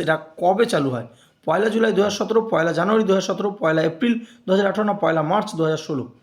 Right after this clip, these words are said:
উত্তর হবে অপশন এ, পয়লা জুলাই দু হাজার সতেরো সালে জিএসটি কিন্তু ভারতবর্ষে চালু হয়। তার জন্য পয়লা জুলাই দিনটিকে কী বলা হয়? জিএসটি ডে হিসেবে কিন্তু পালন করা হয়।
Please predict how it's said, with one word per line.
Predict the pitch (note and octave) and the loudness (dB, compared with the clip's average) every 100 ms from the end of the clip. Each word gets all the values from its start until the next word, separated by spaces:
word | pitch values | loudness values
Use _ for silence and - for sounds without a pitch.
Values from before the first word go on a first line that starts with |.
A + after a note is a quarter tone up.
| _ _ _ _ | _ _ _ _
উত্তর | - A#3 | 0 2
হবে | A3+ | 2
অপশন | F#3 - A3 E3 | 0 -2 -6 -4
এ, | F3 F3+ - _ _ | -6 -6 -16 _ _
পয়লা | F#3+ G#3+ G#3 | 0 2 2
জুলাই | F#3+ F#3+ F#3+ D#3+ | 2 2 0 0
দু | |
হাজার | E3 E3 | 0 0
সতেরো | - E3+ F3+ | -4 -6 -6
সালে | F#3 F3+ F#3 - _ D#3 | -2 -4 -4 -12 _ -8
জিএসটি | E3 F3+ - E3 | -4 -4 -4 -8
কিন্তু | E3+ D3+ | -6 -6
ভারতবর্ষে | D3 D3 D3 A#3+ A#3+ - - | -6 -4 -6 -6 -8 -10 -4
চালু | D#3 D3+ | -2 -2
হয়। | B2 A2+ - _ - | -4 -8 -16 _ -8
তার | - F3 | -6 -2
জন্য | G#3 G#3 F#3+ | -2 -2 -2
পয়লা | G3+ A3+ | 0 0
জুলাই | G3+ G#3 G3+ E3+ | 0 0 0 0
দিনটিকে | E3+ E3 F3 F#3 F3+ - | -2 -2 -2 -2 -4 -10
কী | - | -4
বলা | G3+ D#3+ | 0 0
হয়? | C3 A2 - _ _ D3 | 0 -4 -14 _ _ -8
জিএসটি | D#3 A3 A3 B3 - D#3+ C#3+ | -2 0 0 -4 -6 -6 -2
ডে | D3+ F#3+ | 2 2
হিসেবে | F#3+ - F3+ | 2 -4 -6
কিন্তু | E3+ E3+ F3 | -4 -6 -4
পালন | D3+ C#3 C3+ | -2 -2 -2
করা | D#3 B2+ | -4 -4
হয়। | A#2+ | -6